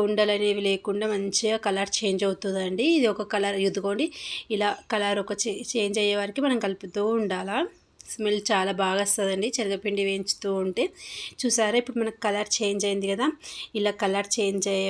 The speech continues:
వరకు మనం మంచిగా శనగపిండి అనేది కలుపుతూ ఉండాలా. అప్పుడే మనకి స్వీట్ అనేది పర్ఫెక్ట్గా వస్తుందండి. చూసారా, ఇలా కలుపుతున్నాక మన కలర్ ఇంకా ఎంత బాగా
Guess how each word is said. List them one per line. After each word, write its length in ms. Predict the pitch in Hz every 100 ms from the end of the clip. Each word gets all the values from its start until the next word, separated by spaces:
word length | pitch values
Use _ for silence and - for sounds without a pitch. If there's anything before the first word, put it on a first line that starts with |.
| 190
వరకు 260 | 190 - 349 285
మనం 180 | 233 214
మంచిగా 480 | 202 208 - 226 330 392 - - - 254
శనగపిండి 640 | 202 208 202 208 208 208
అనేది 300 | 196 190 240 254
కలుపుతూ 400 | 190 190 190 196 208 220
ఉండాలా. 420 | 196 190 190 202 359 453 - _ 214
అప్పుడే 260 | - 220 226 220
మనకి 240 | 208 220 -
స్వీట్ 320 | 226 208 208
అనేది 220 | 202 220 240
పర్ఫెక్ట్గా 560 | 190 - 214 - 214 214 202
వస్తుందండి. 600 | - 196 190 190 196 370 - _ _ _ _ - - _ _ _ _ _ - _ _ _ _ -
చూసారా, 380 | 233 - 214 226 269
ఇలా 100 | 233 214
కలుపుతున్నాక 720 | 196 202 202 208 208 202 277 269
మన 80 | 247 -
కలర్ 220 | 202 208 214
ఇంకా 140 | 202 202
ఎంత 140 | 202 196
బాగా 160 | 202